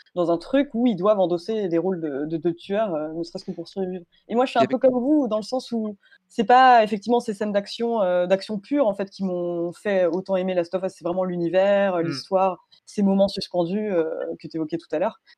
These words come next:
Speaker 1: Mais, euh, mais voilà, après, ouais, voi-, à voir justement si cette action, euh,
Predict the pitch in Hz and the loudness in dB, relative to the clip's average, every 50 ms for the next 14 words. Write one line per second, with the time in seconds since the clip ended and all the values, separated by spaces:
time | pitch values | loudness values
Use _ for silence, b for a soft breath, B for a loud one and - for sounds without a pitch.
0 | _ _ _ _ _ - 190 190 190 180 170 170 170 170 170 165 165 165 170 185 | _ _ _ _ _ -4 0 2 4 4 4 6 6 6 6 4 4 2 2 0
1 | 180 165 175 160 143 131 131 - - 175 170 175 170 160 160 160 156 151 147 156 | -2 -2 -2 -2 -2 -2 -4 -6 -6 -6 -4 -2 -2 -2 -2 -4 -6 -6 -8 -8
2 | 156 156 190 202 - - 190 190 190 233 254 262 220 185 180 180 - - 226 226 | -6 0 2 2 4 4 4 4 6 6 6 6 6 4 2 0 -6 -2 0 0
3 | 214 - 196 196 202 180 180 175 170 - - 220 220 226 226 220 196 175 165 | 0 -2 -4 -2 0 2 2 0 0 -2 -8 -6 -4 -2 -2 0 0 0 -2